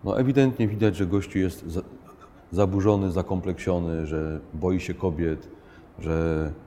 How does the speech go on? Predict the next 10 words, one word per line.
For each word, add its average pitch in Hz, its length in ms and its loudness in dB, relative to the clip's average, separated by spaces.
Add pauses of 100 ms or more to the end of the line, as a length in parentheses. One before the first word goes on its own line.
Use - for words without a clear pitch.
nie 90 100 2
szanuje 110 360 4
tych 107 140 2
kobiet 90 280 2
wręcz. 82 300 -4 (2250)
Gołe 98 260 4
cycki, 95 440 -4
gołe 90 220 2
dupy 90 480 0 (2000)
wrzucane, 90 680 0